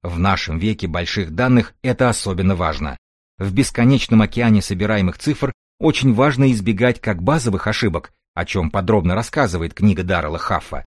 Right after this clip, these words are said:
так и некритического подхода к любому анализу, представляемому как мнение большинства. Большинство, увы,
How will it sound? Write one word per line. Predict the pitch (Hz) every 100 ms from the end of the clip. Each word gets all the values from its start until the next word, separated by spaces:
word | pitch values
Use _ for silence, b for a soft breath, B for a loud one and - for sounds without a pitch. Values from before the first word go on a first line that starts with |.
| _ _ _
так | 156 - -
и | 143
некритического | 127 131 123 110 98 123 139 - 110 104
подхода | 101 - 113 113
к | 110
любому | 110 85 98 98 107
анализу, | 110 101 85 76 78 71 _ _ _
представляемому | - 101 - 87 78 110 117 110 107 107
как | - -
мнение | 104 95 85 82 85
большинства. | 78 90 90 82 - 71 62 - _ _ _ _
Большинство, | 107 120 123 - - 160 170 - _ _
увы, | 151 110 151 104